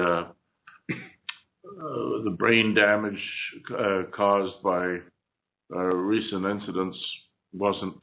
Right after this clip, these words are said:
measured accu-, accurately. So there's, there's increasing political pressure to get moving on this. So, you know, we're hopeful that'll happen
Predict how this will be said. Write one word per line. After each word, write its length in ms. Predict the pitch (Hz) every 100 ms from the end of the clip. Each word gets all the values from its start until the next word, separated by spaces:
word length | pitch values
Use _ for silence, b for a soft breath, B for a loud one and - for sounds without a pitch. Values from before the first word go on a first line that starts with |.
| -
measured 400 | - 104 101 101
accu-, 460 | 92 101 - 110 - -
accurately. 720 | 98 104 - 101 101 104 101 -
So 120 | 90
there's, 200 | 95 90 -
there's 320 | - 98 98 -
increasing 760 | 101 92 - 123 123 98 92 90 - _ _ _ _ _ _ _ _
political 500 | 104 101 107 107 98
pressure 680 | 82 104 104 - 113 113 - _ _ -
to 140 | 92
get 360 | 98 98 - - _ _ _ _ _ -
moving 440 | 98 104 117 110
on 220 | 104 104
this. 220 | 107 127 143 -
So, 520 | 95 92 87 85 - _ _
you 80 | -
know, 80 | 87
we're 200 | 87 85
hopeful 420 | 104 - - 113
that'll 280 | 95 95 92
happen 340 | 92 92 95